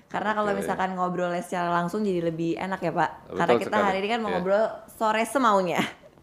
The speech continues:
Speaker 2: Oke.
Speaker 1: Pak, eh, gimana kabarnya? Gimana, eh, ini udah mau, bentar lagi udah mau tahun baru nih, Pak.
Speaker 2: Tahun baru, ya.
Speaker 1: Apa yang dipelajari, apa yang diambil dari tahun dua ribu dua satu, Pak?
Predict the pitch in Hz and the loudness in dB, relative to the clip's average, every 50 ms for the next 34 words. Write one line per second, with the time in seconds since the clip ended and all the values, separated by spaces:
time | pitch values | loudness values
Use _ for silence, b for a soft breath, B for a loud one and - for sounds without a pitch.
0 | B B B B B 147 B B B B B B B - - 254 269 - - - | B B B B B -10 B B B B B B B -2 4 4 4 4 2 -6
1 | - - - _ _ - 233 247 247 247 247 247 233 233 269 277 285 294 311 339 | -12 -18 -20 _ _ 2 4 6 8 8 6 4 2 0 2 2 4 4 6 6
2 | 359 349 330 - - - 254 240 220 208 208 214 220 226 233 233 247 269 294 294 | 4 4 2 -2 -4 -2 0 2 4 6 6 6 6 6 6 8 8 8 6 4
3 | 240 202 214 208 208 208 208 208 220 226 233 240 240 247 226 - - 202 196 190 | 4 4 4 4 4 4 4 4 4 4 4 6 6 4 4 4 4 4 6 6
4 | 185 185 185 185 170 - - - - - - 202 208 220 220 202 - 247 220 185 | 8 8 6 6 4 0 -6 -18 -12 -4 0 0 2 4 6 6 6 6 6 4
5 | 175 175 170 175 170 170 170 175 185 233 240 226 202 185 170 165 160 160 160 156 | 4 4 4 4 4 4 2 2 2 4 4 4 4 4 2 2 2 2 0 0
6 | 156 - 151 160 196 170 156 156 151 156 156 170 190 220 220 185 160 147 139 - | 0 2 2 2 4 4 4 4 2 0 2 4 4 4 4 2 0 0 -2 0
7 | - - 80 78 - - 76 76 78 80 85 85 85 87 85 82 80 78 73 71 | 0 -2 -2 -4 -10 -10 -8 -6 -4 -4 -4 -2 -2 -2 -2 -2 -2 -4 -6 -10
8 | 71 - - 78 76 76 76 76 76 73 73 73 73 - - - - - 170 175 | -14 -16 -10 -6 -2 0 2 2 0 0 -4 -8 -10 -16 -12 -4 0 0 0 2
9 | 190 190 190 185 175 175 175 175 170 170 170 170 - - 170 160 160 160 156 147 | 2 4 4 4 2 2 2 0 2 0 0 -2 0 0 2 2 2 2 2 2
10 | 165 156 156 156 160 170 175 - - 170 - - 170 165 165 165 160 160 - 165 | 2 2 2 2 0 2 0 0 0 -2 -2 -4 -4 -2 -2 -2 -2 0 0 2
11 | 156 151 151 160 165 170 170 165 156 156 151 156 151 - 156 156 151 147 143 143 | 2 2 2 2 2 2 2 2 2 0 0 -2 -2 -2 -2 0 0 0 0 0
12 | 143 143 151 147 143 139 139 135 - - 143 - - - - - - | -2 -2 -2 -2 0 0 0 -2 -4 -8 -10 -8 -8 -10 -10 -10 -14